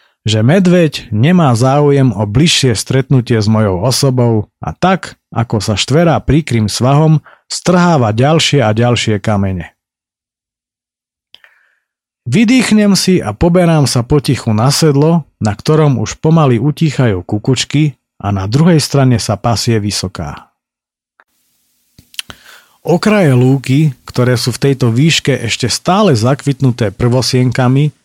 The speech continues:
prevoniavajú už aj tak voňavý večer a ja sa dívam na malú horičku nad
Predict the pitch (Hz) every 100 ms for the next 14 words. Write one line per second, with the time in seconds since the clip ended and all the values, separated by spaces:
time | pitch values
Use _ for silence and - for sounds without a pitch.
0 | _ - 123 165 180 165 160 147 139 139
1 | 147 151 _ _ _ _ _ _ _ _
2 | _ _ _ _ _ - 131 - - 107
3 | 95 170 156 113 135 147 120 107 101 120
4 | - 127 139 - _ - 107 104 - 98
5 | 110 156 135 104 120 185 180 165 127 104
6 | 127 127 - - 110 101